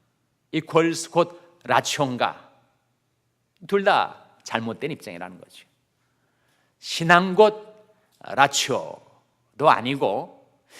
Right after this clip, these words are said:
신앙과 라치오는 정반대 엔타이 라치오도 아니고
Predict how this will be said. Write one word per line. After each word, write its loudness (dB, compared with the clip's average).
신앙과 2
라치오는 -2
정반대 2
엔타이 -2
라치오도 -2
아니고 0